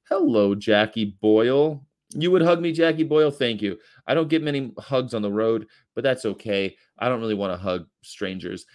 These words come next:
Um, but if someone s-, hears that I don't eat honey and asks if they can hug me because they want to hug righteous people, I'm like, "Yeah, okay." <laughs> "Yeah, right. I guess I am one of the righteous ones. You can hug me." <laughs>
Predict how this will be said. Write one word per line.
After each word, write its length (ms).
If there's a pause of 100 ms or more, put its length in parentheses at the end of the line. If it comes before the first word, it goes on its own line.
(260)
Um, 400
but 100
if 120
someone 500
s-, 140
hears 360
that 100
I 60
don't 280
eat 160
honey 460
and 140
asks 260
if 100
they 120
can 140
hug 300
me 160
because 360
they 100
want 260
to 100 (200)
hug 300
righteous 500
people, 460
I'm 180
like, 320 (500)
"Yeah, 260
okay." 300 (400)
<laughs> 0 (1300)
"Yeah, 260
right. 280 (260)
I 80
guess 320
I 120
am 240
one 180
of 120
the 120
righteous 580
ones. 480
You 200
can 200
hug 320
me." 420
<laughs> 40